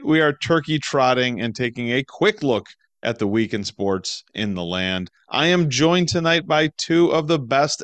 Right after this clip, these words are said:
ever. My co-hosts, Phil Danko and Chuck Rambaldo, are here. Fellas,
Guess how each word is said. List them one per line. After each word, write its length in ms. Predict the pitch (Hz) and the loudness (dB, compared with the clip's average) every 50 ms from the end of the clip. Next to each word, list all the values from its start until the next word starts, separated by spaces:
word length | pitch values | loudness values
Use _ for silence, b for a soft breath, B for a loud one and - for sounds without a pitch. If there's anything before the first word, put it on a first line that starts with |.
| - - | -6 -2
ever. 320 | 127 135 139 127 131 131 | 0 0 2 2 2 0
My 180 | 123 139 156 170 | 2 2 0 0
co-hosts, 800 | 160 - - 226 220 190 156 175 147 131 - - - - - - _ _ _ _ _ _ | 0 0 0 2 2 2 4 2 2 0 -2 -6 -10 -12 -14 -14 _ _ _ _ _ _
Phil 140 | - 117 110 | -4 -2 0
Danko 320 | 101 117 117 113 - 113 107 | 0 0 0 0 0 -2 -2
and 100 | 101 92 | -2 -2
Chuck 220 | - 110 98 - | -2 -4 -2 -2
Rambaldo, 480 | 101 92 95 98 123 131 135 139 151 147 | -4 -4 -2 -2 0 0 2 2 2 2
are 140 | 139 139 135 | 2 2 2
here. 220 | 139 147 147 147 | 2 0 0 0
Fellas, 520 | - - 220 208 156 101 - - - - | 2 2 4 4 2 2 0 -4 -10 -14